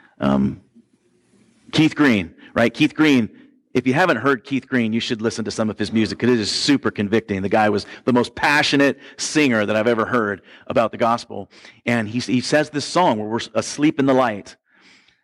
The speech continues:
And he's trying to wake the church up because we're asleep in the light. We don't realize what we have, our freedom here in America to meet and praise the Lord. When John Chrysostom was arrested by the Roman emperor,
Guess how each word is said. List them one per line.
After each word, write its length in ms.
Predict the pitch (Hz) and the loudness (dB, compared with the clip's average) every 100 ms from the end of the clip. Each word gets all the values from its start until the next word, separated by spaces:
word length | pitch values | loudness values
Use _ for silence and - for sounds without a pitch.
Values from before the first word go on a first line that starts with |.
| - | -2
And 100 | 127 | -2
he's 100 | - | 2
trying 220 | 170 147 | 0 2
to 60 | |
wake 440 | 131 135 170 - - | 0 2 2 2 -2
the 60 | |
church 380 | 202 - 196 - | -2 0 0 2
up 220 | 196 127 | 0 0
because 260 | 143 131 139 | -2 -2 -2
we're 180 | 156 143 | 0 0
asleep 580 | - - 170 190 185 - - - | 0 -6 -2 -2 -2 -12 -16 -2
in 140 | 160 | 0
the 80 | 151 | 2
light. 200 | 151 107 | 2 0
We 80 | 156 | 0
don't 180 | 170 | -2
realize 800 | 139 139 208 214 110 104 107 - _ _ | -2 0 0 0 -2 -4 -6 -10 _ _
what 240 | - 147 - | -2 0 2
we 140 | 139 | -2
have, 580 | 120 131 104 101 98 - _ _ - - - _ - | 0 0 0 -4 -10 -18 _ _ -20 -20 -20 _ -2
our 120 | 117 | -2
freedom 460 | - 147 135 117 | 0 0 2 0
here 180 | 104 117 | 0 0
in 60 | 110 | 2
America 400 | 110 107 104 107 | 2 2 0 0
to 80 | 107 | 2
meet 320 | 110 107 95 | 2 0 -2
and 160 | 101 - | -6 -2
praise 280 | 113 104 | 0 0
the 80 | 107 | -2
Lord. 360 | 104 104 92 95 _ _ _ _ _ _ _ _ _ _ _ - - - - - - _ | -4 -2 -4 -10 _ _ _ _ _ _ _ _ _ _ _ -18 -16 -18 -18 -20 -20 _
When 220 | 147 160 | 0 2
John 280 | 127 175 226 | 2 2 2
Chrysostom 560 | 151 - 151 160 143 | 0 0 0 2 0
was 120 | 127 120 | 2 2
arrested 440 | 117 135 - 127 | 2 0 0 0
by 100 | 127 | 0
the 100 | 117 | 0
Roman 300 | 120 127 113 | -2 -2 0
emperor, 480 | 127 123 98 95 | -2 -4 -6 -6